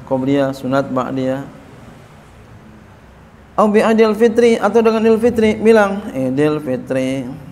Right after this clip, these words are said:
Au Idul Adha atau Idul Adha, bilang Idul Adha. Au kusufi syamsi atau gerhana matahari, bilang. Au khusufil qamar atau gerhana bulan, bilang. Wala yakfi, enggak cukup sunnatu zuhri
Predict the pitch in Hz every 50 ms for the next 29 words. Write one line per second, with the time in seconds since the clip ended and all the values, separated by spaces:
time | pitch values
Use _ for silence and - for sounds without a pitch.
0 | - - - - - - - - 156 185 202 220 - - 202 226 226 190 185 190
1 | - 214 196 185 180 170 170 185 180 170 175 165 165 165 196 190 180 160 143 151
2 | 165 175 170 160 - 156 123 117 120 139 156 165 160 - - 139 135 131 131 131
3 | 135 135 131 131 139 143 143 - - - - - - - - - - - - -
4 | - - - - - - - - - - - - - 185 214 196 208 220 214 -
5 | 277 262 226 214 208 - - 254 240 233 - 202 196 - 196 190 196 196 196 208
6 | 190 190 185 175 190 185 185 185 208 240 240 226 214 214 202 220 214 220 233 247
7 | 233 220 202 - - 143 151 165 180 180 170 160 156 151 - - - - - -
8 | - - - - - - - - - - - - - - - 170 170 165 - -
9 | 165 165 196 202 175 185 175 165 175 196 196 190 180 160 - 180 170 156 160 160
10 | 151 143 156 170 170 165 165 180 180 170 160 147 135 127 139 147 170 170 160 156
11 | 147 135 113 - - - - - - - - - - - - - - - - -
12 | - - - 165 180 185 185 180 185 226 269 262 - - - 185 185 170 180 170
13 | 160 165 156 - - 185 175 180 170 147 - - - - - 139 135 143 151 151
14 | 143 147 143 139 131 139 165 160 143 139 143 143 139 -